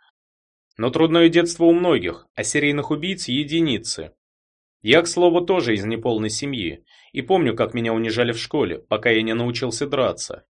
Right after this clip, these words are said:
Переходи к фактам. Луценко — недоучившийся студент. В ресторане Гончаров его взяли в качестве официанта,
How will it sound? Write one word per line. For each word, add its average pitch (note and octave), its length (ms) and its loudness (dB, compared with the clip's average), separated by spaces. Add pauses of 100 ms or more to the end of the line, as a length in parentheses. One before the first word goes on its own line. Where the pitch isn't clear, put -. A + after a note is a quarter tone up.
(240)
Переходи C#3+ 400 2
к - 80 -10
фактам. F2+ 540 -2 (680)
Луценко — E3+ 760 2
недоучившийся A2 760 -4
студент. C3 600 -4 (280)
В G2 80 -8
ресторане D3 480 4
Гончаров C#3+ 600 0
его A#2+ 200 -2
взяли B2+ 300 0
в - 80 -12
качестве C#3+ 440 -2
официанта, - 720 -2